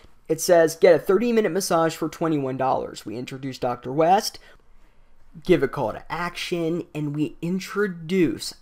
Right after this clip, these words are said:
other patients that have had fantastic experiences. This is to establish the first element of respect, trust, and rapport. We use social proof to build enough respect, trust, and rapport to get people to take the next step.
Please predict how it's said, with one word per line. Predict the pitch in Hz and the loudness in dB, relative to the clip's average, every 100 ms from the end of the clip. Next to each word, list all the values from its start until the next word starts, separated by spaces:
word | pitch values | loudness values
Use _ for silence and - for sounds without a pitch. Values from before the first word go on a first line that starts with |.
| - | -6
other | 170 190 180 | -2 -2 -2
patients | - - - 190 175 - - - - - - - | -6 -18 -8 -8 -6 -6 -8 -8 -12 -12 -18 -6
that | 147 | -2
have | 139 | -2
had | 135 123 - - | -4 -8 -8 -4
fantastic | 156 160 156 147 - 147 143 147 143 | -2 0 -2 -6 -10 -8 -6 -8 -10
experiences. | 127 - - 135 135 127 104 - - - - - - - | -12 -12 -12 -8 -6 -6 -8 -12 -14 -12 -14 -14 -20 -2
This | 165 170 | 0 0
is | 220 - | -2 -4
to | 226 202 | -4 -2
establish | 165 - 190 190 160 143 - - | -2 -2 -2 -2 0 -2 -4 -12
the | 131 | -16
first | - 175 185 - - | -6 -2 -2 -2 -2
element | 160 156 120 - | 0 0 -4 -8
of | 127 | -12
respect, | - - - 151 151 - _ _ | -12 -12 -2 -2 -2 -10 _ _
trust, | - 151 139 - | -4 -2 -2 -6
and | 143 131 | -12 -8
rapport. | 123 - - 139 - - - _ | -10 -10 -6 -4 -4 -6 -16 _
We | 156 | -6
use | 160 170 160 | -4 -2 -2
social | - 214 226 - 185 143 | 0 6 6 6 2 2
proof | - 135 127 117 - - - - | -2 -4 -2 -6 -14 -20 -20 -6
to | 165 143 - - - | 0 0 0 -8 4
build | 175 170 165 | 8 8 4
enough | 151 156 165 233 285 - | -4 -4 0 -2 -2 -8
respect, | - 180 - 170 - | -8 -6 0 0 0
trust, | 170 147 - | -4 -4 -4
and | 147 | -6
rapport | 143 147 139 131 | -6 -4 -4 -4
to | 123 | -8
get | 151 135 - | -4 -4 -2
people | 156 139 | -6 -4
to | 139 - | -10 -12
take | - 143 135 - | -8 -6 -6 -6
the | 156 | -6
next | 151 123 123 - | -4 -6 -8 -12
step. | - - 175 143 - | -8 -4 2 4 2